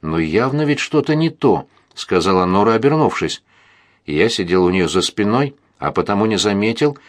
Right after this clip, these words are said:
как она разнервничалась. "Дай карту". Она протянула мне карту и компас. "Надо возвращаться", — бросила она, глядя в камыши.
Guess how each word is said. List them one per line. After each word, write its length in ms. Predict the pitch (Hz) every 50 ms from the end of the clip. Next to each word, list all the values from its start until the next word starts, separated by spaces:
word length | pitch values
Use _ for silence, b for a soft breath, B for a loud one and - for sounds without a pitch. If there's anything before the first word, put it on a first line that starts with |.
| B B B B
как 220 | - 117 - -
она 160 | 127 123 123
разнервничалась. 920 | 120 131 135 127 127 113 95 78 82 78 76 - - 78 73 73 - - - _ _ _ _ _ _ _ -
"Дай 200 | 69 104 110 95
карту". 440 | - - 78 - - 85 78 73 - _ b b b b b b _
Она 240 | 78 76 85 92 85
протянула 440 | 92 95 90 - 92 98 98 92
мне 160 | 90 90 92 90
карту 340 | - 104 104 95 - 113
и 60 | 110 110
компас. 500 | - 139 113 90 - 85 82 - - b b b b b b b b b b b b b
"Надо 380 | - 76 82 90 92 82 101 95
возвращаться", — 960 | 95 101 101 104 117 123 123 113 - - 160 156 147 135 - - 85 76 69 - _ _ _
бросила 580 | 76 69 85 95 98 87 - - 95 95 92
она, 220 | 90 95 107 110 98
глядя 320 | 90 98 104 101 90 98
в 80 | - -
камыши. 580 | - 107 101 101 98 - - 113 113 110 -